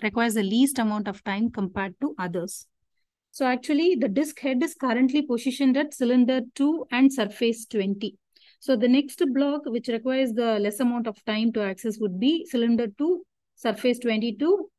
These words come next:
and se-, uh, sector ten, because the head is already in cylinder two.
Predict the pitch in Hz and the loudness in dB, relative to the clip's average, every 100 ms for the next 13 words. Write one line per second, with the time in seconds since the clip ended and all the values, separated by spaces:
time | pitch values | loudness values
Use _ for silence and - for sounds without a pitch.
0 | _ 233 220 220 208 214 202 202 214 202 | _ -2 0 0 -2 -2 -2 -2 -4 -2
1 | 208 - 185 180 196 - 294 320 - _ | -4 -2 -4 -4 -6 -2 0 -2 -6 _
2 | _ _ 240 240 247 349 254 233 269 277 | _ _ 0 4 6 6 8 6 4 2
3 | 320 277 285 277 233 233 226 180 202 269 | 4 6 6 4 2 0 0 -4 -6 -6